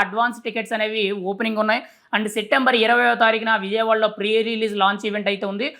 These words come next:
ఓవరాల్గా ఈ వీక్ అంతా కూడా సెప్టెంబర్లో ఓజీ సెలబ్రేషన్స్ అనేవి విపరీతంగా జరుగుతున్నాయని మనం అయితే చెప్పుకోవచ్చు. అయితే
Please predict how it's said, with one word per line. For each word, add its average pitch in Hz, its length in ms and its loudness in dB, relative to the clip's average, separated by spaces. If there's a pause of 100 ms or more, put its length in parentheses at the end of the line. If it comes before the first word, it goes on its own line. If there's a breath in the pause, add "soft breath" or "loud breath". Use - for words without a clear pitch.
(240 soft breath)
ఓవరాల్గా 262 560 8
ఈ 247 420 0
వీక్ 247 240 -2
అంతా 247 320 2
కూడా 254 180 4 (140)
సెప్టెంబర్లో 254 520 4 (300)
ఓజీ 240 180 2
సెలబ్రేషన్స్ 226 600 0
అనేవి 220 400 0
విపరీతంగా 220 440 -2 (120)
జరుగుతున్నాయని 214 440 -2
మనం 190 100 0
అయితే 190 200 -8
చెప్పుకోవచ్చు. 208 460 -2
అయితే 254 140 0